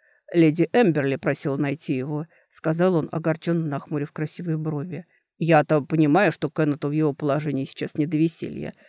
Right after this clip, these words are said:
Наверняка ему хотелось бы побыть одному. Ладно, пойду к Ларисе. И да помогут мне боги поудачнее соврать".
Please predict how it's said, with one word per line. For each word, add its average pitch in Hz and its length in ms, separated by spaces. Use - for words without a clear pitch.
Наверняка 160 480
ему 165 180
хотелось 147 360
бы 151 120
побыть 156 360
одному. 170 540
Ладно, 147 380
пойду 160 280
к - 120
Ларисе. 139 520
И 160 80
да 156 100
помогут 196 500
мне 190 220
боги 156 500
поудачнее 147 560
соврать". - 600